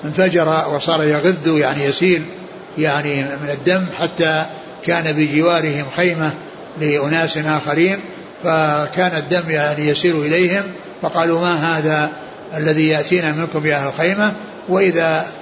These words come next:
هذا الدم يأتي من جرح سعد بن معاذ رضي الله عنه،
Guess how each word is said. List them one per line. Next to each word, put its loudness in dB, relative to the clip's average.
هذا 2
الدم 0
يأتي 2
من -6
جرح 2
سعد 0
بن -4
معاذ 0
رضي 0
الله 0
عنه، 0